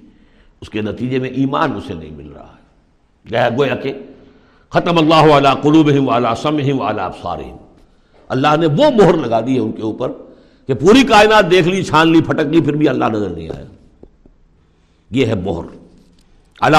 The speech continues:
علم، بڑے بڑے سائنسدان، بڑے بڑے اور، لیکن یہ کہ اللہ نظر نہیں آتا ہوں۔ وختم، دیکھیے وہی الفاظ آگے آ گئے، وختم علی سمعہ وقلبہ وجعل علی بصرہ غشاوہ، اللہ نے اس کے دل پر مہر لگا دی،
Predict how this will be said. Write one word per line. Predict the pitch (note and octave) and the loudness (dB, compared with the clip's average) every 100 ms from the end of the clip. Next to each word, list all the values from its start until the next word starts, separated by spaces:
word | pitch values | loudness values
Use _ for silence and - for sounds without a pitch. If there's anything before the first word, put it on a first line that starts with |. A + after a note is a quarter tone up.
| C#3 | 6
علم، | E3+ F3+ D3+ A2 E2 | 4 4 0 -2 -4
بڑے | A2+ B2 | -2 -2
بڑے | F#2 G#2 F2 | -2 -8 -8
سائنسدان، | E2+ F2 - - E2 D2+ D#2+ | -14 -16 -16 -16 -16 -16 -10
بڑے | G2 | -10
بڑے | E2 F2 D#2+ | -8 -12 -12
اور، | C#2+ - - _ - | -14 -18 -20 _ -14
لیکن | F#2+ E2+ | -14 -10
یہ | G2+ | -10
کہ | - | -10
اللہ | F#2+ - | -10 -8
نظر | A#3 - D2+ | -8 -10 -14
نہیں | D2+ | -18
آتا | D3+ - | -20 -20
ہوں۔ | - - - _ _ _ _ _ _ - _ _ _ _ _ | -20 -20 -20 _ _ _ _ _ _ -20 _ _ _ _ _
وختم، | - E3+ E3+ - G#3+ A#3 B3 F3 A#2+ | -4 -2 0 2 2 2 2 2 0
دیکھیے | B2+ B2+ E3+ | -4 0 2
وہی | D3+ E3 | 4 2
الفاظ | B2+ A2 G#2+ | 0 -4 -4
آگے | G2+ G#2 F2+ | -6 -6 -8
آ | F2 | -10
گئے، | E2 D2+ - _ _ - - - | -12 -16 -20 _ _ -20 -10 -4
وختم | - D#3 F#3+ C4+ | 0 0 2 2
علی | C4+ B3 A3+ G#3+ | 4 6 4 2
سمعہ | A3 G#3 F3 E3+ | 2 4 4 4
وقلبہ | D#3 - D3 C#3+ C3+ C3+ | 4 2 -2 0 0 0
وجعل | B2 B2 C3 B2 | 0 0 2 0
علی | A2+ A2 G#2 | 0 -2 -2
بصرہ | A#2 A#2+ A2+ G2+ G2 E2+ | -4 -2 -4 -6 -8 -12
غشاوہ، | - - - | -10 -8 -8
اللہ | E2+ G2 B2 | -8 -6 -4
نے | B2 | -4
اس | - | -8
کے | F#2+ | -8
دل | A2 | -8
پر | A2 F2 | -8 -10
مہر | E2 B2 | -8 -8
لگا | - - - | -6 -8 -8
دی، | D4 | -10